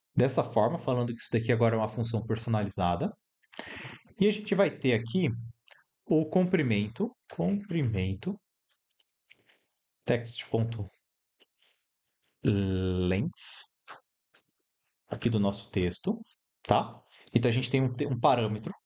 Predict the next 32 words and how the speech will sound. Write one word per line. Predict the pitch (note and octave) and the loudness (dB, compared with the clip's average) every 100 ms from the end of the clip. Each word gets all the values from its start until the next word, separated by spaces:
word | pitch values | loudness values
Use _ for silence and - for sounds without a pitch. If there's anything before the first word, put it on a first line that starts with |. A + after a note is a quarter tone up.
| - | 0
que | C3+ | 0
a | |
gente | C#3 C3 | 2 -2
vai | B2+ A#2+ A#2 | 2 2 2
calcular | B2 - A#2 E3 | -2 0 2 2
qual | - G3+ | 2 0
que | |
é | G3+ | 0
o | |
comprimento | G3+ F3+ D#3 B2+ C#3 - - | 0 -2 0 0 0 0 0
desse | E3 - | 0 2
parâmetro, | - C#3+ A2+ - - | 2 2 2 -4 0
do, | C3 A#2+ A2+ G#2+ G#2 | 2 4 2 0 -2
desse | A#2 B2 A#2 | 0 0 0
texto, | G2+ F#2+ - A#3+ - _ _ - - - - - - G#3 | 0 0 0 -4 -4 _ _ -18 -14 -12 -12 -12 2 4
e | |
a | G3+ | 6
gente | E3 F3+ F#3+ | 4 -2 -2
vai | A#2 C3+ F3+ A2+ A#2 | 2 2 2 0 -2
criar | C#3 C3 | 0 2
uma | G#3 | 2
máscara | A3 D#3+ - F3+ | 4 2 2 -4
pra | F3+ B3+ | 2 2
ele, | E3 G2+ G2 - - _ | 4 2 -4 -12 -20 _
né? | G#2+ G#2 F3+ - - - - - | 0 2 0 -6 -20 -18 -4 2
Onde | A#2+ A#2 | 2 4
a | |
gente | A#2 A#2 A#2 | 2 2 0
vai | A#2 A2 | -2 -4
fazer | - A#2+ G#2 G#2+ | -2 -2 0 0
aqui | G#2 - G2 F#2+ _ _ _ _ _ _ _ _ | -2 -4 -6 -6 _ _ _ _ _ _ _ _
text.repeat, | B2 A2+ A#2 - A2+ G#2 G#2+ G#2 G#2 G#2+ - | 0 0 -2 -4 -4 -2 -6 -4 0 -2 -2